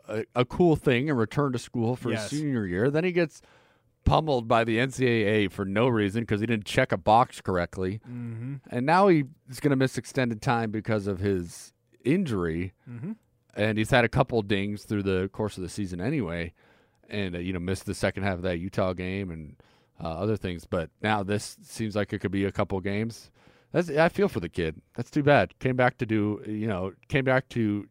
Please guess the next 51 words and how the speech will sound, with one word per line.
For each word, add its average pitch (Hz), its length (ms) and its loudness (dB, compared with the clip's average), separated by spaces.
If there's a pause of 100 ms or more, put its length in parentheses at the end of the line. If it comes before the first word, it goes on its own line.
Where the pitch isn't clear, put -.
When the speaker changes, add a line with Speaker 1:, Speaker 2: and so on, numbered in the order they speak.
(120)
Speaker 1:
try 127 160 4
to 110 180 2
achieve 117 340 -2
something 117 340 -4
cool 120 340 2
at 113 80 0
his 104 100 -4
school, 107 540 -2 (100)
Speaker 2:
Mm-hmm. 113 340 -10
Speaker 1:
and 104 160 -2
it's 98 100 -6
just - 220 -12
kinda, 98 400 -2 (960)
it's - 100 -14
just 110 180 -10 (440)
gone 120 220 2
the 123 80 0
other 117 160 0
way. 127 280 0
Speaker 2:
Yeah, 139 280 -2
so 175 440 -4 (760)
the 151 140 -10
biggest 262 260 -2
thing 190 160 -4
right 147 180 -4
now 135 220 -4
for 131 160 -10
the 117 60 -12
Cougars 139 500 -4
is 131 120 -4
'cause 143 200 -2
they're 214 220 2
on 202 180 4
track 143 360 -4
to - 80 -16
make 123 160 -10
the 123 80 -8
N 110 80 -10
C - 140 -14
double 98 220 -12
A 95 60 -14
tournament. 98 400 -16
I 147 80 -2
wrote 156 300 4
as 127 140 0
much 127 220 -6
for 127 100 -12
twelve 135 280 -6
eighty 127 220 -6
the 120 200 -10
zone 120 340 -8